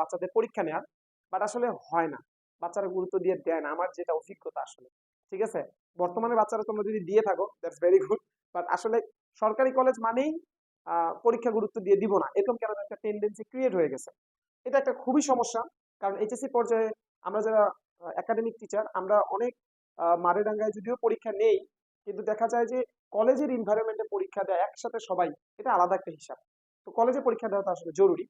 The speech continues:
তো এটা একটা অসুবিধা। দুই নম্বরে হচ্ছে প্র্যাকটিক্যাল মার্কসের টেনশন, এই যে পঁচিশের মধ্যে পঁচিশ দিবে কিনা, কারণ আমরা জানি সায়েন্সের সাবজেক্টের পঁচিশ নিশ্চিত থাকা মানে অনেক গুরুত্ব একটা কিন্তু হয়ে যায়, মানে তোমার মোটামুটি প্লাসটা নিশ্চিত হয়ে যায়।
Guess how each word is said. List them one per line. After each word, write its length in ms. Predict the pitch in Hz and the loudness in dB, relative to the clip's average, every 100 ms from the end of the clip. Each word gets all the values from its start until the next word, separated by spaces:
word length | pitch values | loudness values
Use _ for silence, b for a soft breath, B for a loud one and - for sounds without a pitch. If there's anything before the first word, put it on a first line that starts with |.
| _ | _
তো 40 | - 226 | -8 -2
এটা 120 | 233 | 0
একটা 140 | 233 233 196 | 2 4 2
অসুবিধা। 320 | 208 185 185 - _ _ _ _ _ _ _ _ | 2 2 2 0 _ _ _ _ _ _ _ _
দুই 100 | 185 269 | -2 2
নম্বরে 200 | 285 277 | 4 4
হচ্ছে 180 | 262 - 254 - | 2 0 -4 0
প্র্যাকটিক্যাল 480 | 226 233 269 285 269 | -2 -2 -6 -2 0
মার্কসের 360 | 214 214 - 220 - | 2 0 -2 -8 -6
টেনশন, 340 | 185 - 160 - _ _ - | -10 -8 -14 -14 _ _ -6
এই 120 | 220 | -2
যে 80 | 202 | 0
পঁচিশের 440 | 202 220 240 247 226 | 4 2 4 0 2
মধ্যে 160 | 202 208 | 0 0
পঁচিশ 200 | 202 208 - | -2 -4 -4
দিবে 140 | 180 190 | -4 -2
কিনা, 160 | 156 131 _ _ _ | -4 -8 _ _ _
কারণ 140 | 208 226 | -4 -2
আমরা 100 | 240 | -2
জানি 180 | 240 196 | -2 -2
সায়েন্সের 320 | 196 208 254 247 | -2 -2 -6 -4
সাবজেক্টের 500 | - - 247 - 254 254 | -4 -4 -18 -8 -8 -8
পঁচিশ 300 | 247 - 285 - 214 | -16 -10 -8 -8 -8
নিশ্চিত 280 | 220 - 285 - | -10 -6 -8 -4
থাকা 160 | - 440 | -4 -2
মানে 140 | 311 147 - _ _ _ - | -2 -4 -10 _ _ _ -4
অনেক 140 | 269 330 220 | -2 0 0
গুরুত্ব 240 | 233 - 175 - 175 | -2 2 0 0 -8
একটা 140 | - 170 | -6 -6
কিন্তু 200 | 151 135 _ _ 180 | -8 -12 _ _ -4
হয়ে 160 | 185 175 | -2 0
যায়, 180 | 143 - _ _ | -2 -6 _ _
মানে 140 | 165 170 | -10 -6
তোমার 200 | 202 214 214 | 0 0 2
মোটামুটি 300 | 214 254 254 254 | 0 0 0 0
প্লাসটা 320 | 226 208 - 208 | 0 0 -4 -10
নিশ্চিত 280 | - - 160 | -10 -10 -6
হয়ে 140 | 156 | -6
যায়। 120 | 143 | -6